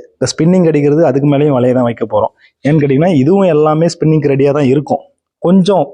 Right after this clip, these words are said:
வயிறு குறையா இருக்கும். எப்படி சொல்றதுன்னா, அதாவது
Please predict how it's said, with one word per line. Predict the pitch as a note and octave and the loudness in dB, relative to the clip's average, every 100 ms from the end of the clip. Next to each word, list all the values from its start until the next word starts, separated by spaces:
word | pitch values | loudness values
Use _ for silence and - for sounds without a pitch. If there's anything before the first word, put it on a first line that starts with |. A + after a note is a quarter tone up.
| - | -4
வயிறு | C3+ C#3 | -2 0
குறையா | C3 B2 B2 | 0 -2 0
இருக்கும். | A#2 G#2+ - _ - _ | -2 -4 -8 _ -20 _
எப்படி | - C3 | -2 0
சொல்றதுன்னா, | C3 B2 B2 B2 D#3+ D3 C3 A#2+ A2 - - - - _ _ | 2 2 0 0 0 0 0 0 -2 -6 -20 -20 -20 _ _
அதாவது | C3 D3 D#3 | -2 0 2